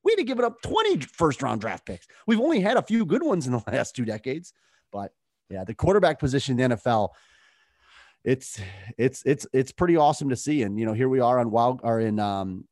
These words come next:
A F C and N F C championship weekend, and we've got the Mahomes, the Rodgers, the Allens, and the Bradys. It's like three of these guys are just, you know, mainstays in the, in the quarterback circuit. So it's, it's an awesome time to be an, a,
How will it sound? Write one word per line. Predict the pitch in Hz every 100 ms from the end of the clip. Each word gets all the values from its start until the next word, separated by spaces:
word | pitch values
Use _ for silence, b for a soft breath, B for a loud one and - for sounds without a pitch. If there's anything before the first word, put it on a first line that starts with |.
| 123
A |
F | 127
C | - 131 131
and | 117
N | 120
F | 120
C | - 120
championship | - 123 113 - 101
weekend, | 107 135 120 104
and | 101 101
we've | 104 95
got | 101 104
the | 110
Mahomes, | 101 95 113 107 104 87
the | 101
Rodgers, | 95 101 95 98 95 98 107 - B B
the | 110 117
Allens, | 120 110 107 107 110 104
and | 101
the | 101
Bradys. | 82 104 113 98 98 101
It's | 101
like | 107 98
three | 113 131
of | 127
these | 107
guys | 95 95 104
are | 98
just, | 90 98 -
you | 104
know, | 92
mainstays | 98 113 117 127 - 107 98 104
in | 98
the, | 95
in | 104
the | 98
quarterback | - 120 131 95 -
circuit. | 87 - -
So | - - 104 _
it's, | 120 -
it's | 123 135 147
an |
awesome | 139 143 147 123
time | 120
to | 110
be | 95
an, | 98 -
a, | 98